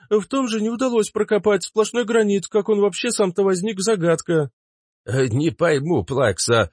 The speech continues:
Мох что, два больших ящика имплантов наксерил?» Папаша Кац что-то считал в уме. «Нет, имплантов там, может, штук двадцать всего.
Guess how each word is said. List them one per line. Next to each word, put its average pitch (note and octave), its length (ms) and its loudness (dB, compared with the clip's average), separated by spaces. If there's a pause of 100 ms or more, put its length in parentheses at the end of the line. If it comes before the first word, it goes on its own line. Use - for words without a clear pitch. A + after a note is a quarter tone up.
Мох D3 380 2
что, G#3 420 2
два B2 200 0
больших C3 460 -2
ящика A#2 500 0
имплантов C#3+ 680 -2
наксерил?» G#2+ 840 0 (340)
Папаша F#2+ 520 -6
Кац B2+ 280 0
что-то A2 340 -4
считал G2+ 380 0
в F2 40 -2
уме. F#2 440 -2 (320)
«Нет, B3+ 400 -2 (180)
имплантов A3+ 540 -4
там, G#3+ 180 0
может, G#3+ 200 -2
штук G#3+ 260 -8
двадцать G3 380 -2
всего. E3+ 340 0